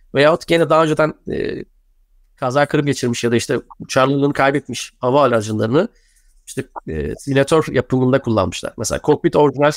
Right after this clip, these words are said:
bir A B iki yüz beş helikopterin kokpiti. E, hasar görmüş, kaza kırım geçirmiş. Bu atılmamış, yani hurdalığa gitmemiş. Kokpit kısmı kesilmiş, işte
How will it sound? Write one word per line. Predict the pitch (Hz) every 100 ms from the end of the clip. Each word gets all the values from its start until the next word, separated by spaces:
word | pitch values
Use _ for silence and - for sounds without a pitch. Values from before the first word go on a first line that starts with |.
| -
bir | 143 - -
A | - 131
B | 135
iki | 131 139
yüz | 127
beş | 127 - - _ -
helikopterin | 117 113 107 - 127
kokpiti. | - 147 - - 104 _ - _ _ - - _
E, | 113 107 101 _ _ _ _ 143 _ _ _
hasar | - 156 165 143
görmüş, | 117 110 -
kaza | - 131 135
kırım | 131 131
geçirmiş. | 110 - 135 196 - _ _ _ _ _
Bu | 175 - _ -
atılmamış, | 156 185 135 104
yani | 117 120
hurdalığa | 139 151 156
gitmemiş. | 156 135 107 - - _ _ _
Kokpit | 151 - -
kısmı | 165 - 139
kesilmiş, | 131 143 143 180 - _
işte | - -